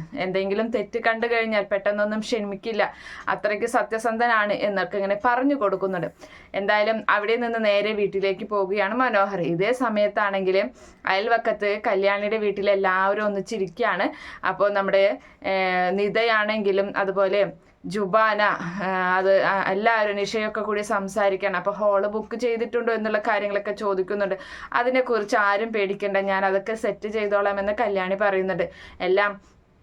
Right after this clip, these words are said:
ഈ, ഏ, ശേഖരൻ അങ്കിളിനെ പറ്റി പറയുകയാണ്. അപ്പോൾ അ-, അദ്ദേഹം പോലീസൊന്നുമല്ല, പിന്നെ മനോഹറിനെ പേടിപ്പിക്കാൻ വേണ്ടിയിട്ട് അവൻ്റെ ആ ഒരു പതർച്ച കാണാൻ വേണ്ടിയിട്ട് അഭിനയിച്ചതാണ്. അദ്ദേഹം പോലീസ് ഓഫീസർ ഒന്നുമല്ല, അത് വരുൺ തന്നെ, വരുണും അങ്കിളും കൂടി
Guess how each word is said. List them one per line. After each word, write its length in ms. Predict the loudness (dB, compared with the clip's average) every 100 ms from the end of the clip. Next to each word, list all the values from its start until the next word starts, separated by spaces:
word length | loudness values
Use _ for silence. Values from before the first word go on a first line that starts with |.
| _ -20 _ -8
ഈ, 400 | -2 0 0 0
ഏ, 200 | 0 0
ശേഖരൻ 640 | 0 2 4 4 2 2
അങ്കിളിനെ 400 | 0 -2 -2 -2
പറ്റി 280 | 0 -2 -2 0
പറയുകയാണ്. 500 | 2 2 2 2 2
അപ്പോൾ 240 | 0 0
അ-, 240 | 2 0 0
അദ്ദേഹം 460 | 0 0 0 0 0
പോലീസൊന്നുമല്ല, 960 | 0 0 0 0 0 0 2 2 0 -2 -12 -4
പിന്നെ 240 | 0 2
മനോഹറിനെ 640 | 2 2 4 4 2 0 0
പേടിപ്പിക്കാൻ 680 | 0 -2 -2 -2 0 0
വേണ്ടിയിട്ട് 540 | 0 0 0 -2 -2 -2 -8 -2
അവൻ്റെ 460 | 0 2 2 2 4
ആ 140 | 2 2
ഒരു 200 | 0 0
പതർച്ച 400 | 0 2 0 -2
കാണാൻ 440 | -2 0 0 0 0
വേണ്ടിയിട്ട് 360 | -2 -2 -2
അഭിനയിച്ചതാണ്. 760 | -2 0 -2 -2 0 0 0 0
അദ്ദേഹം 460 | -2 0 0 -2
പോലീസ് 380 | -2 2 2 2
ഓഫീസർ 360 | 0 0 -2 -2
ഒന്നുമല്ല, 320 | 0 0 2
അത് 160 | 0
വരുൺ 380 | 2 2 2 0 -2
തന്നെ, 220 | 0 2
വരുണും 460 | 2 2 2 0 0
അങ്കിളും 360 | 0 -2 -2
കൂടി 200 | -2 -4